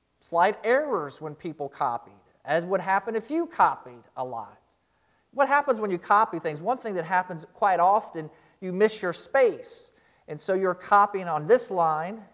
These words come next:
you see a similar word farther down, and you either, either skip spaces or you copy spaces again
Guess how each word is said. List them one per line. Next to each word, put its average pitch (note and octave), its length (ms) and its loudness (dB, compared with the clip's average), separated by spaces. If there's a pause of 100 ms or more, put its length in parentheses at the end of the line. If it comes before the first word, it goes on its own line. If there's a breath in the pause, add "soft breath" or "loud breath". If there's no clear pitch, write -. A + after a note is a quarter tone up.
you E3+ 120 -8
see G3 260 -4
a F3 60 0
similar G3+ 440 0
word E3 320 2
farther E3+ 400 0
down, E3+ 480 -4
and C#3+ 140 -12
you D#3 140 -12
either, D#3+ 300 -8 (100)
either C3+ 240 -12
skip - 400 -2
spaces F#3+ 840 -6 (680)
or G3+ 640 8
you F#3 120 -6
copy F#3+ 400 0
spaces F#3+ 440 -2
again A#3 420 -2